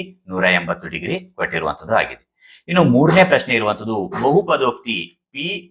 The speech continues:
bracket X is equal to three X square minus two ರಲ್ಲಿ P bracket ಒನ್ ರ ಬೆಲೆಯು ಎಷ್ಟು ಅಂತ ಹೇಳಿ ಕೇಳಿರುವಂತದ್ದು. ಎ ಎರಡು, ಬಿ ಒಂದು, ಸಿ ಐದು,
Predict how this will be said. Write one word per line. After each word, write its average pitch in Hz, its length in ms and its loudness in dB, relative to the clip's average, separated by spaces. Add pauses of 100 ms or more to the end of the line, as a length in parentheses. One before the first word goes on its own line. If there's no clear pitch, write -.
bracket 92 340 -2 (120)
X - 40 -12 (140)
is 110 120 -8
equal 107 260 -6
to 160 40 -4 (160)
three 131 200 -4 (180)
X 113 40 -12 (100)
square 131 280 4 (100)
minus 127 240 -4 (140)
two 131 140 -12 (320)
ರಲ್ಲಿ 107 260 0 (460)
P 170 100 -4 (160)
bracket 113 320 2 (120)
ಒನ್ 143 200 -2
ರ 131 60 4 (100)
ಬೆಲೆಯು 104 320 0 (120)
ಎಷ್ಟು 90 240 -8
ಅಂತ 82 140 -6
ಹೇಳಿ 113 160 -4
ಕೇಳಿರುವಂತದ್ದು. 78 480 -6 (440)
ಎ - 20 6 (440)
ಎರಡು, 95 260 2 (220)
ಬಿ 98 120 -6 (220)
ಒಂದು, 123 260 -4 (180)
ಸಿ 101 140 -12 (300)
ಐದು, 135 220 -2